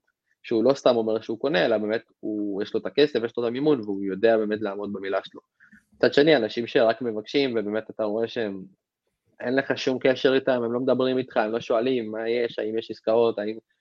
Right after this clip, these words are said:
אה, יש לך פה עסקה, שם עסקה, אתה... יש כאלה כמו חול, יש כאלה בכל קבוצת הולסלינג, כל אחד זורק את האימייל שלו, ו-,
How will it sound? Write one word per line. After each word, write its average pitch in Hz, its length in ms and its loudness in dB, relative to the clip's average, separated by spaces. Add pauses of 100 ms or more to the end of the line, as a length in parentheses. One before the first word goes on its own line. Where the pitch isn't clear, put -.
(340)
אה, 110 60 6
יש 107 220 2
לך - 160 -6
פה 123 120 4
עסקה, 123 260 0
שם 123 180 4
עסקה, 139 320 2 (300)
אתה... 104 540 -2 (1000)
יש 127 180 -2
כאלה 131 260 6
כמו 120 200 -2
חול, 113 280 -2 (200)
יש 95 100 -16
כאלה 98 600 -2
בכל 113 320 2
קבוצת 110 320 -2
הולסלינג, 110 520 -2 (160)
כל 101 200 -2
אחד 104 220 -2
זורק 104 260 -2
את - 60 -6
האימייל 113 260 0
שלו, 127 360 2 (540)
ו-, 107 180 2